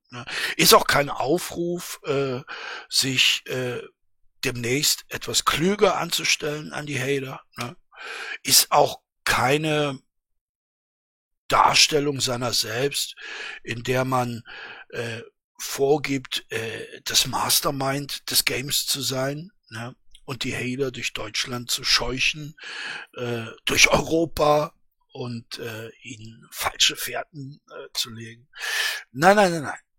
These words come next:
Nein, nein, nein, das tun wir alles ab unter der Rubrik, äh, Rainer ist dumm. Ne? Okay,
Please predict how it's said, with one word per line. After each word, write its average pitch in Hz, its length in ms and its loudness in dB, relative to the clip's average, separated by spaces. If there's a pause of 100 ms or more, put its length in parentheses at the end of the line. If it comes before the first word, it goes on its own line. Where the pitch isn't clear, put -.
(160)
Nein, 151 340 0
nein, 127 260 -2
nein, 135 300 -2
das - 320 -2
tun 196 280 -2
wir 233 200 -2
alles - 580 0
ab - 300 0
unter 190 260 -8
der 175 160 -8
Rubrik, 143 600 -8
äh, 180 180 -4
Rainer 143 340 -6
ist - 220 -4
dumm. - 100 -14 (380)
Ne? 208 160 -4 (200)
Okay, 262 340 2